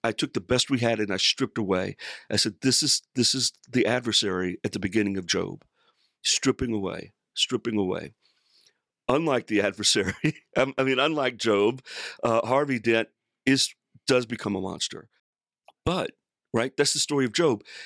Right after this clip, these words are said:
He's going to find meaning even when there is no reason and nothing adds up anymore. Uh, and there's a phrase in, in religion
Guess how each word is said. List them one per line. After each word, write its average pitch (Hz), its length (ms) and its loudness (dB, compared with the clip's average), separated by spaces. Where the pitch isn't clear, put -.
He's 147 260 2
going 160 420 4
to 185 120 2
find 135 400 2
meaning 113 520 2
even 156 580 4
when 131 220 4
there 123 240 2
is 131 400 4
no 117 280 4
reason 113 500 2
and 101 240 0
nothing 113 460 0
adds 101 440 0
up 110 260 -6
anymore. 92 580 -2
Uh, 107 240 0
and 117 180 0
there's 113 200 2
a 110 40 -2
phrase 139 420 0
in, 110 140 0
in 104 280 -2
religion 107 500 2